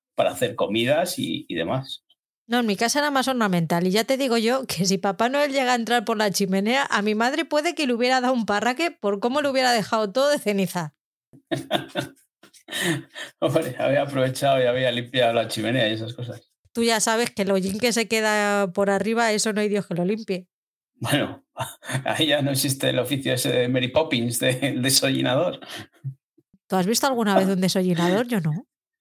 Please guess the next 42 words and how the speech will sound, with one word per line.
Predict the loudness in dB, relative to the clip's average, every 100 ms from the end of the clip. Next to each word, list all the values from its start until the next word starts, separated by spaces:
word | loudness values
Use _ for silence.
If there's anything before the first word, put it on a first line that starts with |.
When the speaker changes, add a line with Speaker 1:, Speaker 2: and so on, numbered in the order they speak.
| _ -6
Speaker 1:
Es | -2
que | 0
no | 0
sé | 2 2
si | 2
he |
visto | 0 0
alguna | 0 2 0 2
casa | 2 0 2
con | 2
chimenea. | 4 2 2 0 2 0 4
<laughs> | 2 2 2 0 2 0 0 -2 0 2 0 -2 -8 -10 _ -8 -8 -8 _ -12 -12 _ _ _ _ _ _ -2 0 0 -2 -2 0
No | 2
sé, | 2 2 2 0
oye, | 0 0 2
si | 0 0
hay | 2 2
alguno | 2 0 0
que | 0
nos | 0
escuche | 0 -2 -2 0
que | -2
tenga | 0 0 0
chimenea | 0 0 2 2
en | 0
su | -2
casa, | 0 0 0
pues | -2 -4
que | -4
nos | -2 -2
diga | 0 0
si | 0 -2
todavía | 0 2 2
tiene | 2 0
que |
contratar | 0 0 0 2 0
los | 0
servicios | -2 -2 -2 -2
de | 0
un | 0
desollinador. | 0 -2 -2 0 0 0 -2 -6 -14
<laughs> | -8 -6 -8